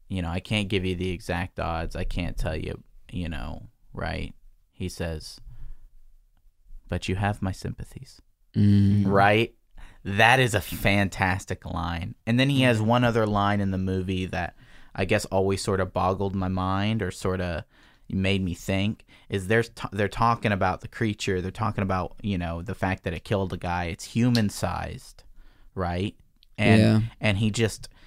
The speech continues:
Speaker 1: he's just sort of thinking, and he just, like, under his breath says, "Cain's son," right?
Speaker 2: Mm.
Speaker 1: And, and when you know he's,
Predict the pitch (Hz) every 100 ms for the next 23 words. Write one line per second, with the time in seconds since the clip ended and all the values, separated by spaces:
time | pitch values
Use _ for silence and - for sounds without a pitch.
0 | - - 117 - - 139 - 143 117 120
1 | - 110 110 104 95 95 95 92 110 -
2 | 101 90 - - 101 98 98 92 - 98
3 | 92 - 92 85 - - _ _ _ _
4 | _ - 101 104 104 107 - - - 101
5 | 90 107 120 - _ _ _ _ _ _
6 | 98 87 98 113 - 107 104 107 110 120
7 | 117 110 104 - _ 117 110 110 110 110
8 | 107 104 117 120 113 101 95 98 -